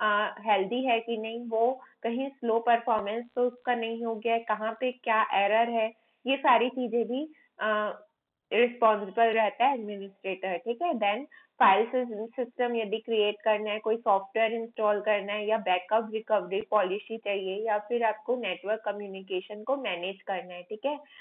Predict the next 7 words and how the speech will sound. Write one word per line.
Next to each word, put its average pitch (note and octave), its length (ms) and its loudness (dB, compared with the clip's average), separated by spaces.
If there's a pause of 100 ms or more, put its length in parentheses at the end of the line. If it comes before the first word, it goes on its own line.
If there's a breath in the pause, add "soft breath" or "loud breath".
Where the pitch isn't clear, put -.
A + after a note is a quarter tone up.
(200 loud breath)
Update, A3+ 580 4 (360)
यदि A3+ 260 2
आपके B3+ 280 4
पास, B3+ 240 2
देखिए, F#3+ 460 -6
जैसे G3 320 -2
कि C4 280 -6